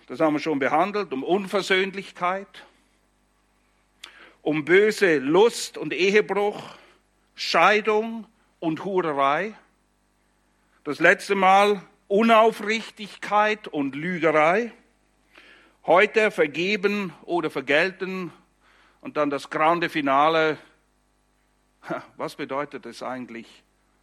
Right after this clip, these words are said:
zu lieben in Gerechtigkeit? Damit schließt Jesus und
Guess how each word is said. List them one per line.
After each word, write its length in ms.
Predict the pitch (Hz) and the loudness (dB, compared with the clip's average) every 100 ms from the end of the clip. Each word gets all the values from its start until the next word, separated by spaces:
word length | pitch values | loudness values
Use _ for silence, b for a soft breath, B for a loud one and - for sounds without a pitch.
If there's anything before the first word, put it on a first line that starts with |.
| _ _ | _ _
zu 200 | - 135 | -12 -10
lieben 640 | 120 143 156 139 117 95 _ _ _ | -10 -12 -10 -10 -12 -14 _ _ _
in 320 | 147 127 110 - - | -6 -6 -10 -16 -10
Gerechtigkeit? 840 | 127 135 127 - - - 117 101 - | -6 -4 -6 -12 -18 -12 -12 -10 -6
Damit 400 | 135 147 147 - | -4 -2 -4 -6
schließt 480 | 147 147 - - _ b b b b b b | -6 -8 -8 -18 _ b b b b b b
Jesus 480 | - 170 185 196 175 | -2 0 0 -2 -2
und 240 | 147 131 | -4 -6